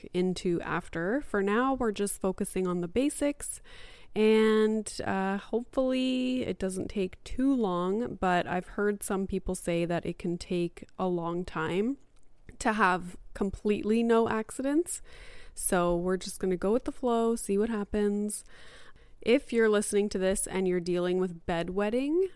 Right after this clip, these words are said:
my husband and I did an episode on pediatric urology. My husband's a urologist. It is episode fifty-one, so the last episode. Um, and we talk a lot about bedwetting, so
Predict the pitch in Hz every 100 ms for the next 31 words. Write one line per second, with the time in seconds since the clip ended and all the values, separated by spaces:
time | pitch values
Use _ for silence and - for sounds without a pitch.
0 | - 190 196 185 196 190 180 196 220 196
1 | 180 180 180 175 180 170 180 - 180 180
2 | 175 175 175 170 - 170 165 165 165 -
3 | 196 180 170 - - 175 180 165 170 180
4 | 208 254 302 220 185 180 185 180 180 -
5 | - 190 220 277 - 185 190 - 190 220
6 | - 226 214 - 208 202 202 185 180 170
7 | 151 190 - 175 165 160 151 170 - -
8 | - - - - 170 165 - - 226 311
9 | - - - - - - 175 175 160 185
10 | 185 190 185 175 151 165 160 143 160 151
11 | - - 107 123 196 - - 175 165 165
12 | 160 160 156